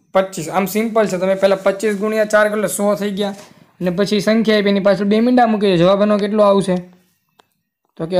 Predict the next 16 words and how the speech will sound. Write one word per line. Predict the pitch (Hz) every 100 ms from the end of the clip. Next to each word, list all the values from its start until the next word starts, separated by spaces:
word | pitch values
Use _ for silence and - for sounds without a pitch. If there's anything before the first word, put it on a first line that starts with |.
| 185
અઢાર, | 170 196 196 196 190 - _ _ _ _ _ _ _ _ _
ત્રેપન | 180 185 196 - - 190 190 190 185
ને | 165
બે | 165 170
મીંડા, | 160 151 120 107 _ _ _ _ _ _ _ _ _
આ | 151
એનો | 180 170
જવાબ | 156 156 147
આવે. | 127 98 - _ _ _ _ _ _ -
પહેલાં | 165 170
પચીસ | 208 226 208
ગુણ્યા | 214 220 220
ચાર | 233 220
કરો | 196
એટલે | 180
સો | 202